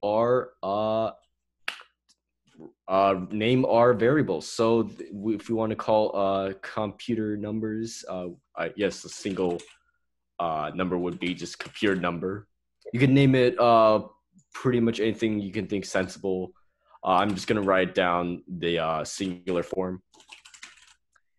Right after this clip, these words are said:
And just as a ki-, qu-, quick recap, uh, computer number is a single item in computer numbers.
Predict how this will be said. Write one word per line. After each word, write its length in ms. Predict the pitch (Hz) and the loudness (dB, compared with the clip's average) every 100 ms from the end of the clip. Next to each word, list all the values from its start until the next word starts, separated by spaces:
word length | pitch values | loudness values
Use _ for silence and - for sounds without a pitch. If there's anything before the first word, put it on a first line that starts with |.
| - | -4
And 100 | 113 | -2
just 240 | 123 - | -2 -6
as 140 | 123 117 | -8 -10
a 60 | |
ki-, 320 | - 143 120 - - | -2 0 0 -4 -10
qu-, 280 | - 135 - _ - | -8 -8 -10 _ -4
quick 160 | 131 113 | -2 0
recap, 540 | 120 117 135 120 - - | 0 0 2 0 0 -2
uh, 260 | 101 98 95 | 2 2 2
computer 460 | 101 - 131 120 | -4 -2 2 2
number 520 | 117 123 127 135 135 _ _ _ _ | 2 0 2 0 -2 _ _ _ _
is 360 | 107 107 104 - | -2 -2 -2 -4
a 100 | 110 | -2
single 520 | 107 - 135 131 127 - | -2 -2 -2 0 0 2
item 500 | 123 131 104 107 - | 4 4 2 -2 -4
in 320 | 110 110 104 - _ | -4 -4 -6 -10 _
computer 540 | - 110 - 120 123 117 | -12 -12 -2 0 2 2
numbers. 920 | 117 120 117 139 95 - - - | 0 0 2 2 2 -4 -12 -6